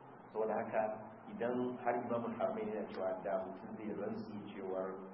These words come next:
matarsa ta saku idan wani abu da ke cikin hadisan Bukhari da Muslim ba Annabi sallallahu alaihi wasallam ne ya faɗa ba.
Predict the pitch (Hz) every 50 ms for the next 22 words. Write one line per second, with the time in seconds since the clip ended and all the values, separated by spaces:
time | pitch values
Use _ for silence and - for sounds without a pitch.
0 | - - - - 82 85 92 90 90 90 - 117 113 110 - - - - - 110
1 | 107 98 98 101 101 92 - - 85 85 82 - - - - 104 - - - 113
2 | 110 110 110 110 113 117 113 113 - 92 95 - 92 90 95 95 - 85 87 -
3 | - - 107 101 - 190 - 87 87 85 87 - - 107 104 104 104 101 - 98
4 | - 98 - 95 104 - - - - - - - - - - - - - - -
5 | - - - 101 98 - - 98 - - 95 98 - 95 92 - - - - -
6 | - - 90 - - - 87 90 92 90 90 87 - 85 85 85 - - - -
7 | - - - -